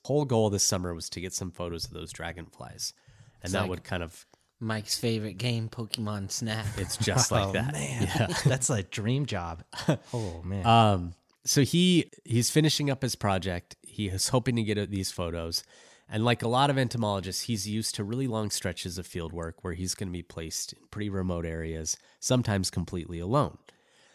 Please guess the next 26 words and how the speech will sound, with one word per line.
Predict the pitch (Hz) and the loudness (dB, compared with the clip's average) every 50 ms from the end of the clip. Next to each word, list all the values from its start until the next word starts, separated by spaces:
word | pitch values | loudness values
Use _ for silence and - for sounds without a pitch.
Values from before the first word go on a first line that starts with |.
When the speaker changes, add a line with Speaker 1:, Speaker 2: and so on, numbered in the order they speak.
| _ _ _ _ - | _ _ _ _ -6
Speaker 1:
And | 107 107 | 0 2
on | 107 110 | 2 2
this | 110 107 - | 2 0 -2
particular | - - 202 - - 220 214 - 190 139 107 | -2 -4 -4 -2 -2 -4 2 2 4 4 4
trip, | 98 - - 101 92 - - | 2 2 0 -2 -2 -2 -4
he | - - 151 | -2 -2 0
decided | 151 156 - - 127 117 113 110 101 98 | 2 4 4 4 4 4 4 2 2 0
to | 98 | 0
set | - 95 107 98 | 0 2 0 0
up | 95 - - | 0 -2 -4
his | 95 - - | -4 -4 -4
tent | - - 92 90 87 85 - - - _ _ | -4 -4 -4 -2 -4 -4 -8 -14 -18 _ _
in | - 104 95 92 | -8 -6 -4 -4
this | 92 90 - - | -4 -4 -4 -4
really | - 98 95 92 | -4 -2 -2 -2
popular | 90 - - 87 87 - - 90 85 82 | -4 -4 -4 -4 -4 -2 -4 -4 -4 -4
campground | 80 - - 87 80 80 - - 87 78 80 78 | -6 -6 -8 -8 -8 -8 -8 -8 -8 -8 -6 -6
right | 82 80 78 82 85 | -6 -8 -8 -8 -8
ni-, | 82 80 78 82 - - | -10 -8 -8 -10 -8 -6
near | 98 95 95 90 85 | -2 -2 0 0 0
Liard | 85 87 85 80 78 80 78 - | -2 -4 -6 -6 -6 -8 -10 -12
River | - 85 78 - - - _ _ - | -16 -16 -16 -16 -18 -20 _ _ -2
by | 95 92 | 0 0
the | 87 82 | 0 0
hot | 82 87 85 - | -4 -6 -6 -6
springs. | - - 80 - - - - - - | -8 -8 -10 -16 -14 -10 -8 -8 -8